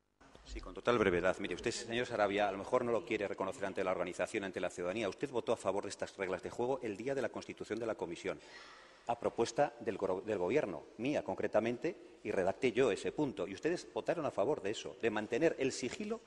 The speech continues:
debido, porque es nuestra obligación, y compatibilizarlo con el derecho de información.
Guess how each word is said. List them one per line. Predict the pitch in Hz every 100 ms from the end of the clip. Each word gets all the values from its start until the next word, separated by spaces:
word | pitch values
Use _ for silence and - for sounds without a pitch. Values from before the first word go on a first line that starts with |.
| - - _ -
debido, | 123 120 202 165
porque | 147 117 -
es | 170
nuestra | 127 117 - 175
obligación, | 156 127 95 117 131 - - - - - -
y | 160
compatibilizarlo | - 123 139 123 113 104 - 190 196
con | 143 120
el | 107
derecho | 110 165 -
de | 151
información. | 104 98 92 - 107